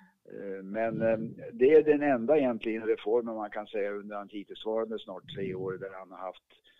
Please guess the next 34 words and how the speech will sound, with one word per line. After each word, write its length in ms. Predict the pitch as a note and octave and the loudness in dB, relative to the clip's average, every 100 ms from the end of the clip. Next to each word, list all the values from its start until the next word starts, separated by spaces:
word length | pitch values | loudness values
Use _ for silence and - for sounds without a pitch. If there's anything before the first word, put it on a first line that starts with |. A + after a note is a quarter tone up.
| _ - | _ -6
stöd 300 | G#2+ A#2+ A2 | 2 2 2
ifrån 480 | G2 - F#2+ F#2 F2+ | -4 -10 -10 -10 -14
motståndarna. 560 | F#2+ - - G#2+ G2 F#2+ | -16 -12 -10 -8 -8 -6
Annars 300 | G#2+ B2 B2 | -2 -2 -2
så 80 | |
går 200 | A2 A2+ | 0 0
ju 60 | G#2+ | 0
hela 260 | G#2+ G#2+ C3 | 0 0 0
hans 140 | C#3 | 0
presidentperiod 1040 | A#2+ G#2+ G#2+ - - F2+ F#2 G2 C#3+ A2 | -2 -2 -4 -4 -4 -4 -4 -4 -4 -4
ut 240 | C3+ E3 _ | -4 -6 _
på 280 | F2+ E2 - _ _ _ _ | -12 -12 -14 _ _ _ _
att 220 | F#2+ G#2 | -14 -12
utmåla 600 | F#2+ - G2 F#2 F#2 F#2 | -14 -8 -6 -4 -6 -8
motståndarna 680 | F#2+ F2 - G2+ G2+ F#2 F2 | -10 -12 -8 -8 -6 -10 -10
som, 360 | F2+ F2+ F2+ | -10 -10 -12
eh, 160 | F2+ F#2+ | -14 -14
o-, 180 | - G2+ | -16 -12
oamerikanska 840 | A2 F#2+ F2+ F2+ - B2 - - E2+ | -8 -6 -6 -10 -8 -8 -8 -12 -12
och 240 | D#2+ F#2+ | -10 -12
som 160 | - F2 | -14 -12
farliga 440 | A2 F2+ F2+ D3 | -8 -6 -4 -6
för 100 | A2+ | -4
landet 360 | G2 C3+ B2+ F2+ | -4 -6 -8 -14
helt 240 | - - | -16 -18
enkelt. 280 | - - - | -20 -20 -18
Det 60 | G2+ | -14
är 40 | |
ju 60 | G2 | -10
den 160 | G2+ | -8
retorik 380 | F#2+ F2+ F#2+ F#2 | -8 -10 -12 -12
han 100 | F#2+ | -12
använder 360 | F2+ F2+ G#2 F2+ | -12 -10 -10 -12
nu. 180 | D#2+ | -20